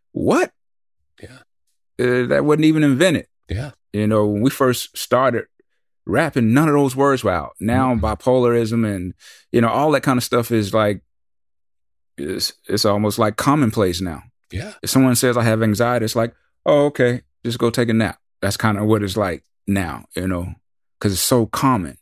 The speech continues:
Speaker 2: Yeah.
Speaker 1: But it's, it's
Speaker 2: And it may have always been, just no one knew. It was
Speaker 1: Right.
Speaker 2: like, like you say, uh, and people didn't wanna look at it or talk about it.
Speaker 1: Mm-hmm.
Speaker 2: And now people are more open, luckily, 'cause it's, really, 'cause it's helpful to,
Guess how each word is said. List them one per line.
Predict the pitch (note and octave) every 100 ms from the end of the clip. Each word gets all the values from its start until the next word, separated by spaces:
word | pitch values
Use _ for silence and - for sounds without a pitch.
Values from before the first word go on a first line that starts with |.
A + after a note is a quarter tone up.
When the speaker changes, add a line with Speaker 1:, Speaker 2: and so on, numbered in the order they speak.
| _
Speaker 2:
Yeah. | - E2+ C#3+ B2+ _ _ _ -
Speaker 1:
But | G#2
it's, | G#2 G2
it's | - G2 F#2+ - - _ - -
Speaker 2:
And | - D#3+
it | C#3
may | D3+
have | F3 C#3+
always | - C3+ C#3 G2
been, | A#2 F3+
just | G2 -
no | A#2
one | A2+ A2
knew. | A2+ D3+ E2 C#2+
It | G#2+
was |
Speaker 1:
Right. | G#2+ G2 F#2 -
Speaker 2:
like, | -
like | G2
you | A2
say, | - C3+ G2
uh, | G2+ G#2 - - - - -
and | B2+ A2+
people | E3+ F3
didn't | D#3 E3 D3+
wanna | C3 C#3+ C#3
look | F2 - F#2+ A#2+ -
at | C3+
it | C3+
or | G#2
talk | - - -
about | F#2 D#2 -
it. | - -
Speaker 1:
Mm-hmm. | A2+ C3 D3 _ _ _ -
Speaker 2:
And | G2
now | G2+ F#2+
people | - F#2 G2+
are | F#2
more | F#2 F#2 -
open, | G#2+ F#2 E2 D#2+ - _ _ _ -
luckily, | F#2+ C3+ C#3+ F2+ F#2
'cause | A2+
it's, | G2 - - - - - G#2+
really, | G2 E4 - A2+
'cause | B2
it's | A2+
helpful | - A#2 - A#2+
to, | - G#2+ G2+